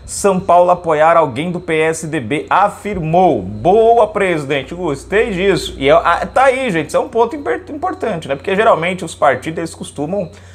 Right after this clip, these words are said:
né, fazer as coligações. Então, o que que é isso? Por exemplo, você chega lá, o governador, vai supor lá que é o Dória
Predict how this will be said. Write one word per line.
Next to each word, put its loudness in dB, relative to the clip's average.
né, 2
fazer 2
as 0
coligações. 0
Então, -4
o -6
que -10
que -2
é 0
isso? -6
Por 2
exemplo, -2
você -6
chega 2
lá, 4
o -2
governador, -4
vai 0
supor -6
lá 0
que -4
é 4
o 0
Dória 4